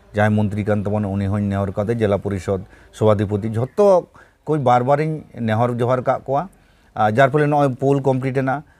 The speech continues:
ᱟᱨ ᱚᱸᱰᱮᱱᱟᱜ ᱦᱚᱨ ᱰᱟᱦᱟᱨ ᱠᱚᱦᱚᱸ, ᱟᱸ, ᱦᱩᱭᱩᱜ ᱠᱟᱱᱟ, ᱟᱸ, ᱠᱟᱹᱢᱤ ᱫᱚ ᱮᱦᱚᱵ ᱟᱠᱟᱱᱟ।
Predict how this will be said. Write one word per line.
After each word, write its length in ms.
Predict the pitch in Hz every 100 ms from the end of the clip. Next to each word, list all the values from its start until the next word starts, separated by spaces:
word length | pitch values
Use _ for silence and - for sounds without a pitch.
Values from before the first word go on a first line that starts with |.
| _ -
ᱟᱨ 140 | 117
ᱚᱸᱰᱮᱱᱟᱜ 400 | 120 127 131 131
ᱦᱚᱨ 240 | 117 117
ᱰᱟᱦᱟᱨ 320 | 120 123 123 117
ᱠᱚᱦᱚᱸ, 640 | 123 123 120 120 117 107
ᱟᱸ, 340 | 104 101 104
ᱦᱩᱭᱩᱜ 280 | 104 127 120
ᱠᱟᱱᱟ, 300 | 117 117 120 - _ _ _
ᱟᱸ, 500 | 107 107 107 104 95
ᱠᱟᱹᱢᱤ 280 | 95 113 120
ᱫᱚ 120 | 117
ᱮᱦᱚᱵ 240 | 110 107 -
ᱟᱠᱟᱱᱟ। 380 | 101 107 110